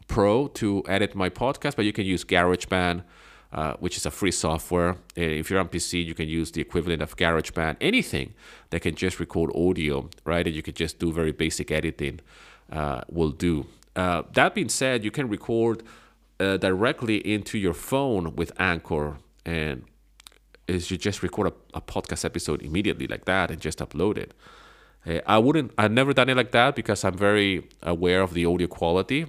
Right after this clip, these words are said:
I will never talk s-, directly into the phone and then release a podcast episode. But I'm only sharing this with you to, to show you that you, you can get rid of excuses. And,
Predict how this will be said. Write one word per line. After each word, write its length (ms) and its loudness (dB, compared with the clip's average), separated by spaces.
I 80 -2
will 140 0
never 240 -2
talk 340 -2
s-, 80 -14
directly 640 -2
into 540 2
the 100 -4
phone 460 0
and 160 -4
then 280 0
release 420 0
a 40 -2
podcast 420 0
episode. 500 0
But 320 4
I'm 100 2
only 320 2
sharing 300 2
this 180 0
with 180 -2
you 140 2
to, 240 0
to 240 -4
show 240 4
you 140 0
that 160 4
you, 80 2
you 100 -6
can 300 2
get 220 0
rid 100 4
of 100 0
excuses. 680 0
And, 380 2